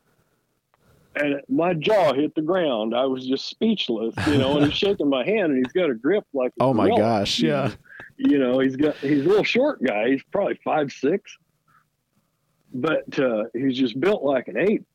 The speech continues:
Speaker 1: you know. And, uh, I, I introduced myself. You know, I told him I was Ben Query, and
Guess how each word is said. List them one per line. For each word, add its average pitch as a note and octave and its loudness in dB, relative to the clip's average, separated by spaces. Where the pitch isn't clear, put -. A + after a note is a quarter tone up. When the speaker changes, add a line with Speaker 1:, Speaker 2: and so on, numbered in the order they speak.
Speaker 1:
you C3 -4
know. A2 -6
And, B2 2
uh, G2 -6
I, A#2+ -2
I B2+ 0
introduced C#3 2
myself. B2 0
You B2 0
know, C3 0
I B2+ -2
told B2+ 0
him B2+ 2
I B2+ 0
was A#2+ 0
Ben C3 0
Query, C3+ 2
and F#2+ -6